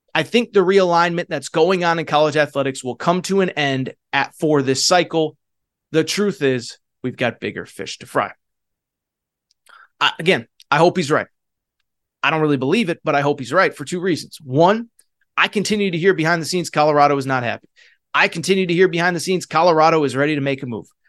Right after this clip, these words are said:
I continue to hear behind the scenes that Colorado is ready to go to the Big twelve. This just a few weeks after the Big twelve commissioner, Brett Yormark,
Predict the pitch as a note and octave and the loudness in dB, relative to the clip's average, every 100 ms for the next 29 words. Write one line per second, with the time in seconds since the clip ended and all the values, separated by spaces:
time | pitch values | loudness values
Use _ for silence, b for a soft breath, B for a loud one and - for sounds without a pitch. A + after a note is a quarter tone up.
0 | _ - D#3 F#3 E3 G#3+ G3 E3+ G3 E3 | _ -2 -2 -2 -2 0 2 4 4 4
1 | F3 F#3 E3 G3 F#3 C#3+ C#3+ D#3 F3+ E3 | 2 0 -2 -2 -4 -4 -6 -2 2 2
2 | D#3+ E3+ D3 D3 D#3+ D3+ E3+ E3 C#3+ F3 | 2 2 0 -2 -2 -2 -2 -2 -2 -4
3 | D#3 - F#3 F3 F3 D#3 _ _ _ _ | -4 0 2 4 2 -4 _ _ _ _
4 | C#3 G#3 - - - C#3+ F#3 E3 D3+ F3+ | 4 4 4 -6 -10 -6 -4 -4 -6 -4
5 | G3+ G3+ G3 F#3+ F#3 F3+ F#3 E3 D3+ D#3+ | -6 -4 -2 2 2 2 0 0 -2 -2
6 | F#3 E3 - F3 G#3+ F3 E3+ C3+ E3+ F3 | 2 0 0 0 0 -2 -4 0 0 2
7 | G3+ F#3 D#3 | 0 0 0